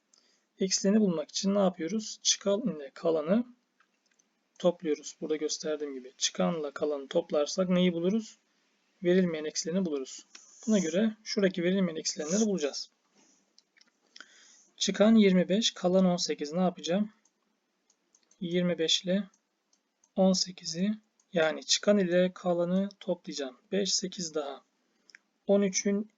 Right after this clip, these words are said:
üçü elde var. Bir, iki, bir daha üç, bir de elde dört. Kırk üç. Yani burası kırk üçmüş.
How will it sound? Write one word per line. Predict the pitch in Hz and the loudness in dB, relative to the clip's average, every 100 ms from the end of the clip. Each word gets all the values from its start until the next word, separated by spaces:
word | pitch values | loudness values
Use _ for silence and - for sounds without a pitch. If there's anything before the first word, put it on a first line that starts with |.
| - | -12
üçü | 190 - 196 208 208 _ _ | -4 -2 0 0 -4 _ _
elde | 180 170 160 | -2 0 -2
var. | 147 143 - | -6 -10 -10
Bir, | - 196 214 - _ _ _ _ - | 0 0 0 -8 _ _ _ _ -12
iki, | 185 196 | -4 -2
bir | 190 185 | -2 0
daha | 180 170 180 | -2 -2 -2
üç, | 185 185 - | -2 -4 -2
bir | 190 165 | -2 0
de | 156 | -6
elde | 151 175 170 | -6 -8 -6
dört. | 151 135 - - _ | -8 -10 -20 -20 _
Kırk | - - - | -14 -14 -14
üç. | - - | -8 -6
Yani | 180 160 165 | -6 -8 -4
burası | 160 - - 208 - _ _ _ - _ _ | -4 -4 -4 -6 -6 _ _ _ -20 _ _
kırk | - 202 190 | -6 -6 -2
üçmüş. | 185 - - - | -6 -4 -8 -8